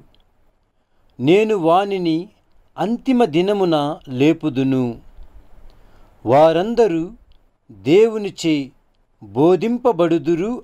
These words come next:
అని ప్రవక్తల లేఖనములలో వ్రాయబడి ఉన్నది. కనుక తండ్రి వలన విని నేర్చుకొనిన ప్రతివాడు నా యొద్దకు వచ్చును. అయితే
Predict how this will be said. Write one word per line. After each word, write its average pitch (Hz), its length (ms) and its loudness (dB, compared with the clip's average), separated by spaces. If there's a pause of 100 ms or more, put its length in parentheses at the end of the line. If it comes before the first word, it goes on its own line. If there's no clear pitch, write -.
అని 156 300 0
ప్రవక్తల 175 840 -2
లేఖనములలో 151 1080 -2 (380)
వ్రాయబడి 151 760 2
ఉన్నది. 127 640 -4 (1300)
కనుక 139 520 -2 (840)
తండ్రి 247 320 2
వలన 175 440 0
విని 170 560 -2 (600)
నేర్చుకొనిన 190 840 -2
ప్రతివాడు 156 920 -2 (540)
నా 143 280 0
యొద్దకు 151 520 -2
వచ్చును. 131 680 -2 (1120)
అయితే 139 520 2